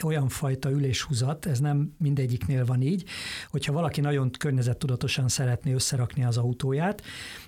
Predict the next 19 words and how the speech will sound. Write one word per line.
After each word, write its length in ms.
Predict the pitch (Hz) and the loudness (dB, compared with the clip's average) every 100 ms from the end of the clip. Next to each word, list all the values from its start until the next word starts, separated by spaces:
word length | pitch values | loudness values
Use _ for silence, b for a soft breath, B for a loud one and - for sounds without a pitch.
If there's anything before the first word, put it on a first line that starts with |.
| - | -6
akkor, 460 | 147 - - 143 143 | -4 -4 0 0 2
ö, 220 | 143 143 - | 2 0 -2
akkor 240 | 147 151 | -2 0
valóban 480 | 160 135 131 143 151 | 2 2 2 2 2
ülésenként 720 | 185 160 123 135 131 147 139 | 2 2 2 0 0 0 0
huszonhat 600 | - 147 143 131 123 135 | 0 -2 0 2 2 2
darab 340 | 127 127 127 123 - | 2 2 0 0 -2
újrahasznosított 880 | 147 131 127 120 - 117 151 131 - | 0 0 2 0 0 -2 0 -2 -2
pet 200 | 139 127 | -2 -2
palack 560 | - 131 127 - - - B B B B | -2 0 0 -2 -4 -8 B B B B
kerül 300 | 143 131 131 | 0 2 2
bele 340 | 131 131 131 156 | 2 2 0 0
abba 560 | 139 127 127 127 135 - | 0 2 2 2 0 0
az 160 | 123 | 2
üléshúzat 920 | 139 131 120 - - 139 135 127 - - | 2 2 2 0 -2 0 0 -2 -4 -6
szövetbe, 680 | - 156 131 131 131 143 160 B B B | -2 0 0 0 0 0 0 B B B
amiből 400 | - 127 120 123 | -2 0 2 2
ez, 340 | 123 113 - - | 2 0 -2 -2
ö, 320 | 156 127 123 | -2 0 2